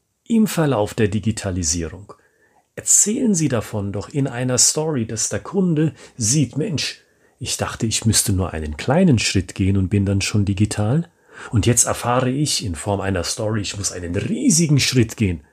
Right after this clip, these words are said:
um digital zu werden.“ Oder C,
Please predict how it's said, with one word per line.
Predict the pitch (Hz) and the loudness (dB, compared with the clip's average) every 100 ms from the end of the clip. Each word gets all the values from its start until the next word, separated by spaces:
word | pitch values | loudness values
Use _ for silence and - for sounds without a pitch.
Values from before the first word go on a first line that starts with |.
| _ - - - | _ -20 -20 -2
um | 113 104 | 2 4
digital | 104 107 - 101 90 | 2 0 -2 -2 0
zu | - 101 | 2 0
werden.“ | 80 76 113 - _ _ | -4 -10 -14 -20 _ _
Oder | 110 101 101 147 208 - _ _ _ | 0 2 2 -2 -4 -12 _ _ _
C, | - - - 90 110 180 170 | 2 2 2 -2 -4 -6 -10